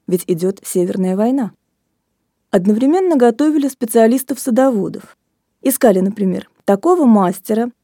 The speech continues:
который бы мог большие и взрослые деревья инструментами пересаживать без повреждения он их,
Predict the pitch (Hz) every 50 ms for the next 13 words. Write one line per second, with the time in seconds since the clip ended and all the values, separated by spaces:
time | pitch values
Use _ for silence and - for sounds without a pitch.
0 | _ _ - 220 220 - 262 254 262 226 240 254 277 330 349 262 220 233 226 226
1 | - - 311 330 320 269 - 220 202 196 226 254 294 285 - 254 254 240 196 220
2 | 233 208 190 180 180 196 233 277 - - 240 226 220 - 208 208 202 220 254 311
3 | 311 - 302 294 262 240 240 214 226 220 - - 190 196 196 214 254 302 311 -
4 | - 208 226 220 - 233 202 202 202 190 180 170 175 175 175 185 208 247 302 -
5 | - 233 208 190 185 185 196 - _